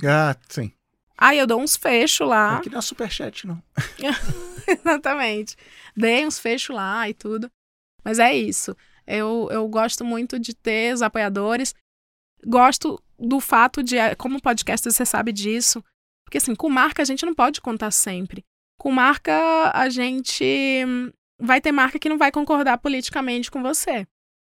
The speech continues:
Speaker 2: Vai ter marca que, que até os executivos concordam, mas eles não podem associar a marca a você, porque você se posicionou numa eleição.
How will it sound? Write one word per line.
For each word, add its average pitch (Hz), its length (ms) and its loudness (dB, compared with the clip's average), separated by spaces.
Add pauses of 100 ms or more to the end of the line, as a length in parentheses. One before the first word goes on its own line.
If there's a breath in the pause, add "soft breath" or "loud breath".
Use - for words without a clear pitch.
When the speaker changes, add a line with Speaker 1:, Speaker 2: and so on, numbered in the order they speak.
(340)
Speaker 2:
Vai 214 220 2
ter 233 120 -4
marca 247 220 0
que, - 100 -4 (200)
que 302 120 -2
até 349 360 6
os 311 200 2
executivos 277 520 0
concordam, 254 400 2
mas 233 140 -2
eles 247 180 -2
não 269 80 -2
podem 254 240 0
associar 240 360 0
a 233 40 0
marca 240 400 -2
a - 20 -4
você, 240 460 -2 (420)
porque 262 180 -2
você 247 200 -2
se 247 120 0
posicionou 240 600 -2
numa 240 180 -4
eleição. 233 760 -2